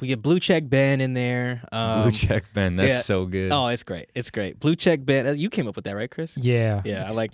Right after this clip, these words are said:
Speaker 2: Does he like that nickname?
Speaker 1: Does
Speaker 2: I
Speaker 1: he
Speaker 2: can see him being like, "Shut up."
Speaker 3: <laughs> Nah,
Speaker 1: Do,
Speaker 3: he
Speaker 1: did we tell him about it?
Speaker 3: Yeah, he knows about it. We
Speaker 1: Yeah?
Speaker 3: in the group chat, we be like, "Blue
Speaker 1: That's
Speaker 3: Check
Speaker 1: right.
Speaker 3: Ben's in the building." He'll start
Speaker 2: Yeah.
Speaker 3: laughing. He likes it. He's
Speaker 1: Yeah,
Speaker 3: good with
Speaker 1: that's,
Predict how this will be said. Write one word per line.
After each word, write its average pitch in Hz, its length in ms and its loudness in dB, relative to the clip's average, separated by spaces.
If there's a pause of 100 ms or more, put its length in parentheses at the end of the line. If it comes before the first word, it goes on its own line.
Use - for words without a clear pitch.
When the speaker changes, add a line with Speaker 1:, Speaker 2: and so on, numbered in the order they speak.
(120)
Speaker 2:
Does 123 120 6
he 151 100 6
like 131 260 2
that 143 160 4
nickname? 151 600 2
Speaker 1:
Does 233 120 -2
Speaker 2:
I 262 80 6
Speaker 1:
he 330 40 2
Speaker 2:
can 180 120 6
see 170 280 6
him 151 100 4
being 139 160 6
like, 113 200 2
"Shut - 300 -4
up." - 180 -12
Speaker 3:
<laughs> - 40 10 (420)
Nah, 139 180 8
Speaker 1:
Do, 190 120 8
Speaker 3:
he 214 120 0 (120)
Speaker 1:
did 170 80 4
we 214 80 0
tell 269 160 6
him 415 60 4
about 415 160 4
it? 466 80 2 (440)
Speaker 3:
Yeah, 151 100 4
he 202 120 4
knows 170 220 6
about 165 220 4
it. 208 60 2
We 233 160 0
Speaker 1:
Yeah? 170 100 0
Speaker 3:
in 214 40 2
the 226 80 2
group 294 240 0
chat, 143 180 2
we 147 60 0
be 143 80 -2
like, 147 140 2
"Blue 190 120 0
Speaker 1:
That's - 120 0
Speaker 3:
Check 208 140 2
Speaker 1:
right. 185 80 -4
Speaker 3:
Ben's 220 220 4
in 175 60 2
the 175 60 2
building." 160 380 4
He'll 131 140 2
start 120 180 4
Speaker 2:
Yeah. 113 60 -2
Speaker 3:
laughing. 123 220 2
He 208 80 2
likes 110 260 0
it. 127 40 -4
He's 165 120 2
Speaker 1:
Yeah, 180 120 6
Speaker 3:
good 110 100 2
with 113 100 4
Speaker 1:
that's, - 300 -2